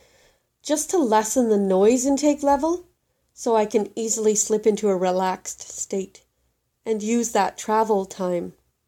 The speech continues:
wisely. Medications are available in, uh, small doses, dosages and also higher levels to manage stress and panic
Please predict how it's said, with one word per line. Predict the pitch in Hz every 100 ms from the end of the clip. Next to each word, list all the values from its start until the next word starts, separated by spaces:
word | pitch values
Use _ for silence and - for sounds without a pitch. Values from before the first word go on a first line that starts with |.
| _ _ _ _ _ -
wisely. | 185 202 190 190 - 196 _ _ _ _ _ _ _ _ - - - - _ _ _ _ _ _ _ _ _ _ _ _ _ _ _ _ _ _ _ _ _ _ _ _ _ -
Medications | 226 214 247 208 240 277
are | 262 247
available | 247 254 269 320 349
in, | 240 226 226 220
uh, | 220 208 208
small | 196 254 262 269
doses, | 240 247 254 247 254 247
dosages | 208 185 240 247 226 220 220 214 -
and | 208 208 208
also | 214 214 208 196
higher | 190 262 294
levels | 214 185 196 190
to | - 214 202
manage | 196 196 196
stress | - 196 -
and | 190
panic | 196 180 247 -